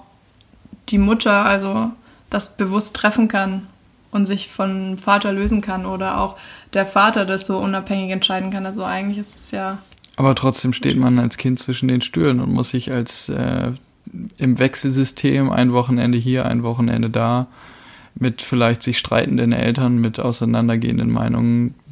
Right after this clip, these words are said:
Speaker 2: konfrontiert sehen und damit umgehen und
Speaker 1: Das ist nicht schön, keine
Speaker 2: Ja.
Speaker 1: Frage, aber was wäre die Option? Die Option wäre, nur noch einen El-, Elternteil zu sehen, wenn du keinen Konflikt haben
Speaker 2: Ja,
Speaker 1: möchtest.
Speaker 2: oder dass die Elternteile sich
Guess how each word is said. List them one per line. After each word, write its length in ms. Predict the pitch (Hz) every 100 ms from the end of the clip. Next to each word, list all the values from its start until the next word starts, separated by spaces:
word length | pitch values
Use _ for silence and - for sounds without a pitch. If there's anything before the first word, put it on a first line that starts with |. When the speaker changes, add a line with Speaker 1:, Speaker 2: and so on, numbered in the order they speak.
| - - _ - - -
Speaker 2:
konfrontiert 680 | - 117 - 117 - 123 120
sehen 360 | 123 123 127
und 340 | 98 - 110 -
damit 480 | 110 113 113 - - -
umgehen 600 | 123 120 117 120 123 120
und 480 | 113 117 - - 160 165 -
Speaker 1:
Das 180 | 208
ist 160 | 226 220
nicht 220 | 202 185
schön, 340 | - 254 277 254
keine 200 | 208 190
Speaker 2:
Ja. 80 | 185
Speaker 1:
Frage, 320 | 202 208 214 190
aber 300 | 190 185 -
was 300 | - 202 202
wäre 120 | 202 190
die 140 | 185
Option? 580 | 180 - 220 220 202 190 - _ _ -
Die 80 | 180
Option 480 | 180 - 214 220 214
wäre, 160 | 208
nur 120 | 196
noch 160 | 196 190
einen 160 | 196 165
El-, 180 | 180 -
Elternteil 480 | 208 202 196 196 180
zu 140 | 190
sehen, 280 | 185 185 185 180 - _ _ _
wenn 140 | 202 196
du 140 | 190
keinen 440 | 185 214 196 190 -
Konflikt 420 | 208 - 185 -
haben 240 | 185 180
Speaker 2:
Ja, 120 | 175 131
Speaker 1:
möchtest. 320 | 101 - -
Speaker 2:
oder 280 | 143 143 127
dass 160 | 123
die 120 | -
Elternteile 640 | 117 123 120 120 117 123 123
sich 380 | 120 113 -